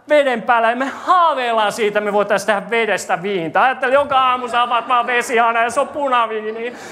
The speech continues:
Jumala, tänään mä haluan valkoviiniä. Se on, mitä me Korsos tehdään. Mut kun sä oot Jeesuksen seuraaja, niin sä yhtäkkiä tarvit uudella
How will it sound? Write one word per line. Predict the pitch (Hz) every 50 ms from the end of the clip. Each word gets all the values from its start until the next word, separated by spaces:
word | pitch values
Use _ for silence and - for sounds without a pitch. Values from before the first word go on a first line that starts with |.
| 311 302
Jumala, | 403 415 359 330 320 311
tänään | 320 330 320 311 302 294
mä | 285
haluan | 262 320 311 311 311
valkoviiniä. | 311 320 320 311 302 285 - 294 262 240 247 247 233 220 220 220 220 233 240 - 294 - - - - - - - - - 381
Se | - 370 359
on, | 349
mitä | 339 302 330
me | 285 294
Korsos | 294 - 302 285 269 233 196 220 208 -
tehdään. | - 226 220 202 180 180 175 156 147 135 - - - - - - - - - _ _ - - - - - - - - - - - - - - - - - - _ _ _ _ _ _
Mut | - 277 277 -
kun | - 262 -
sä | - 254
oot | 214 202 214
Jeesuksen | 220 240 254 247 233 226 214 - - 208 190
seuraaja, | 151 - - 214 214 214 208 190 156 147 127 123 123 117 107 - - - - _ _ -
niin | 147
sä | 208
yhtäkkiä | 208 208 196 202 - 226 190 - - - 160 147 - -
tarvit | 175 180 185 190 175 156 151 135 - - - - -
uudella | 185 208 214 202 196 190 165 156 135